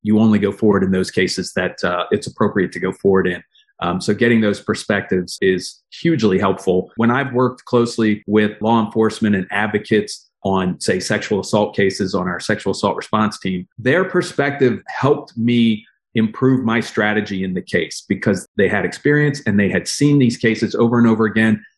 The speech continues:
They could anticipate defenses when I was newer that I didn't have on my radar. And so they specifically would help me with that. They also, I, I just had time and time again,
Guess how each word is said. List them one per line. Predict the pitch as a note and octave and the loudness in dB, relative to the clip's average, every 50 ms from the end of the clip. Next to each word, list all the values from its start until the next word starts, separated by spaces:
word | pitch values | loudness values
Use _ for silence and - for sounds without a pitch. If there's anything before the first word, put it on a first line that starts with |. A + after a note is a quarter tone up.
| _ _ _ | _ _ _
They | G#2+ G#2 G#2 | 0 0 0
could | - - G#2 | 0 0 0
anticipate | G2 F#2+ F#2+ F#2 - - C3+ C#3 - - - C#3+ C#3+ - | 0 0 -2 -2 0 0 -2 -2 -2 -2 -2 -2 0 0
defenses | - A#2+ - - C3+ C#3 C3+ C#3 - C#3+ C3+ C3+ - - _ _ _ _ | -2 -4 -2 -2 -2 -2 -2 0 2 2 2 2 0 -6 _ _ _ _
when | F#2 F#2 G2 | -4 -2 0
I | A2 B2+ B2+ | 0 2 2
was | B2+ B2 B2 B2+ | 0 0 0 0
newer | B2+ C3 C3 B2+ B2+ B2 B2 - | 0 0 2 2 0 0 -2 -6
that | G2+ F#2 F#2 | -8 -6 -4
I | G#2 A2+ A#2+ A2+ - - _ _ _ _ _ | -2 0 0 -2 -2 -6 _ _ _ _ _
didn't | - B2 C3+ - | -2 -2 -2 -2
have | B2+ C3+ C#3 C#3+ C#3+ D3 | -2 -2 -2 0 0 0
on | D3 C#3+ | -2 0
my | C#3+ C#3+ | 0 0
radar. | C#3 C#3+ C#3+ D3 D3 D3 D3+ D3+ D3 D3 - - _ _ | 2 2 2 2 2 2 0 0 -2 -4 -10 -18 _ _
And | A2 G#2+ | -2 -2
so | - - A2+ | 2 2 2
they | G#2 A2 A2 | 2 2 0
specifically | A2 - - A2+ - - C3 C3 C3 B2 A#2+ | 0 -4 -6 -6 -2 -2 -2 0 2 2 2
would | G#2+ G#2 - | 2 2 2
help | G#2+ A2 - | 0 0 2
me | A#2+ A2 | 2 2
with | G#2 G#2 G2+ - | 2 2 2 0
that. | A2+ A2+ A#2 A2+ - - - - _ _ | -2 -2 -2 -4 -6 -8 -14 -20 _ _
They | - A#2 - | -2 -2 0
also, | - A#2 D3 F#3 - - C#3+ C3 - - | 0 0 -2 -2 0 2 2 2 2 0
I, | - A2+ - - _ - | -4 -8 -8 -8 _ -8
I | B2+ B2 - | -8 -8 -6
just | - D3+ C#3 - | -8 -8 -6 -4
had | C3+ C3 B2+ A2 G#2 - | -2 -2 0 -2 -4 -6
time | - - C3 C#3+ D#3 D3 | -6 -4 -2 -2 0 2
and | B2+ A#2+ A2 - | 2 0 0 0
time | B2 B2 C3 A#2+ | 0 0 0 0
again, | G#2 F#2 G#2 G#2+ A2 G#2 G2 F#2 - | 0 0 2 2 2 2 0 -4 -8